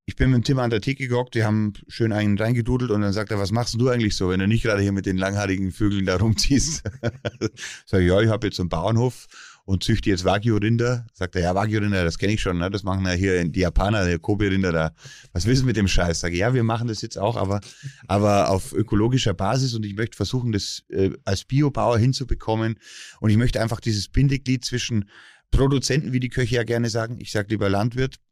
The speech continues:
äh, zwischen Produzent und, und der, also ich möchte die, die, die, diese, diese Kette kürzer machen oder transparenter machen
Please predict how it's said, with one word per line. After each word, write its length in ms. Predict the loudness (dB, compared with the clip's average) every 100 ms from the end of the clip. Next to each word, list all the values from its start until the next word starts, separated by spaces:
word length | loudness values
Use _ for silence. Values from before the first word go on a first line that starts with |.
| _ _ _ _ _ _ -10 0
äh, 320 | 2 4 2
zwischen 320 | 2 0 2
Produzent 640 | 2 2 0 0 2 2 2
und, 240 | -2 0
und 220 | -2 -2
der, 280 | 0 2 2 0
also 160 | -4
ich 120 | -4
möchte 280 | -2 -6 -8 -14 -16 -12
die, 200 | -6 -6 _
die, 160 | -16 -16 -16 -4
die, 240 | 2 2 2
diese, 420 | 0 0 -2 -4
diese 320 | -8 -12 -8
Kette 300 | -4 -4 -4
kürzer 420 | -2 -2 0 2
machen 340 | 2 0 -2 -6 -10 -20 -4
oder 200 | 0 2
transparenter 600 | 0 0 0 2 0 0
machen 440 | -2 -2 -4 -8